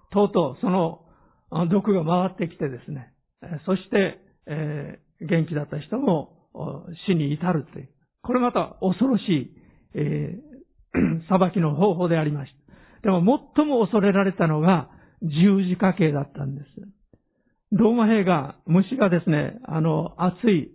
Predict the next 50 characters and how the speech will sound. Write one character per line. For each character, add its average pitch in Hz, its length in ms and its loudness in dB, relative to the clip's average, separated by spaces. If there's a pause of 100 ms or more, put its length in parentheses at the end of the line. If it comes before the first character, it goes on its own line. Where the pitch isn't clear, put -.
(220)
夏 185 320 2
の 196 100 6
日 170 100 0
に 151 140 -2
張 180 160 -2
っ 175 140 -16
て 143 160 -2
木 185 180 -2
陰 214 240 2
に 202 100 2
向 180 140 2
か 190 120 2
っ 185 120 -8
て - 80 2
い 190 40 4
る 160 220 0 (360)
の 165 160 2
を 160 60 2
見 185 120 4
て 170 100 0
で 135 160 -4
す - 60 -4
ね、 143 160 -4 (340)
え 156 260 -4
ー、 - 60 -20
ピ 214 140 2
ン 196 100 2
で 143 180 -4 (200)
ポ - 100 -6
ン 180 60 -4
と、 - 380 -6 (180)
あ 135 180 -12
の、 143 380 -10
背 185 80 0
中 165 240 0
を、 131 340 -8 (340)
あ 143 220 -10
の、 143 300 -12 (180)
ピ 170 100 -2
ン 160 60 -2
で 147 140 -4
留 - 380 -4
め 175 40 -2
て 170 120 0
で 135 180 -8
す - 80 -10
ね、 139 200 -12
そ 190 100 0
し - 120 -8
て、 - 160 -4